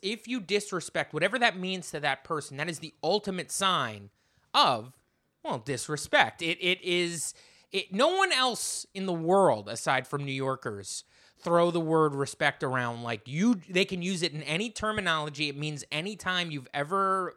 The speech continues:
annoyed me, you've disrespected me. And then when they're yelling, "Don't disrespect me," that's about the edge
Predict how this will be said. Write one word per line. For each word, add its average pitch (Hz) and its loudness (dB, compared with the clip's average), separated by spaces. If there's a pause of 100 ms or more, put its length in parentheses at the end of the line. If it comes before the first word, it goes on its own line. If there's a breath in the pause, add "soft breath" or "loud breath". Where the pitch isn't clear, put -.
annoyed 160 2
me, 110 -10 (240 soft breath)
you've 139 -10
disrespected 165 -4
me. 131 -8 (220 loud breath)
And 180 -8
then 190 -4
when 190 -4
they're 220 -2
yelling, 185 0
"Don't 156 -2
disrespect 196 -2
me," 220 -4
that's 208 -4
about 254 4
the 180 -10
edge 120 -2